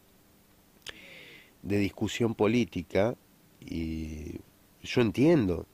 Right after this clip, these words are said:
que se me considere a mí una mente peligrosa para las finalidades operativas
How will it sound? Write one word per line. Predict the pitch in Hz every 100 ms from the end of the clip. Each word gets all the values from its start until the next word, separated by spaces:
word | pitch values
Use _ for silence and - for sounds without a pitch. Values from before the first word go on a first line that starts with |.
| _ _ - _
que | 85 80
se | - -
me | 82 82
considere | 85 85 - 82 90 87 87
a | 85
mí | 90 98 98 87
una | 82 85 85
mente | 87 90 95
peligrosa | - 113 98 95 90 95 104 104 - - 90 - - - - - - -
para | 87 85
las | 87
finalidades | - 87 87 85 87 95 95 -
operativas | 82 90 87 85 - 104 107 101 87 82